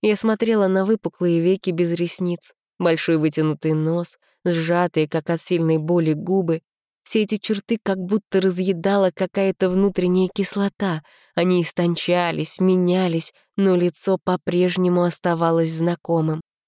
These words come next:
Чем дольше я вглядывалась в лицо отца, тем сильнее оно становилось похоже на моё собственное, пока я не обнаружила, что сижу напротив себя самой. Став мной, отец наконец поднял глаза и посмотрел на меня.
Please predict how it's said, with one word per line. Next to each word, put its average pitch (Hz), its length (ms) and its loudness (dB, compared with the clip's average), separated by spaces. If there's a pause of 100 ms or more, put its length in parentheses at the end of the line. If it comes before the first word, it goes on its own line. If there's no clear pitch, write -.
(440)
Чем 165 300 2
дольше 165 400 0
я 151 120 4
вглядывалась 156 680 0
в 160 60 -8
лицо 165 380 0
отца, 165 440 -2
тем 170 220 -2
сильнее 175 720 0
оно 175 280 0
становилось 170 680 -2
похоже 180 500 -2
на 180 120 0
моё 180 260 0
собственное, 165 800 -4 (640)
пока 220 200 -2
я 208 120 4
не 196 120 4
обнаружила, 196 640 2
что 185 220 -4
сижу 190 340 -2
напротив 190 560 -2
себя 190 320 -2
самой. 185 480 0 (880)
Став - 400 -4
мной, 165 440 2
отец 170 320 -2
наконец 170 500 0
поднял 160 420 0
глаза 160 360 0
и 170 80 0
посмотрел 160 640 -4
на 160 100 0
меня. 165 440 0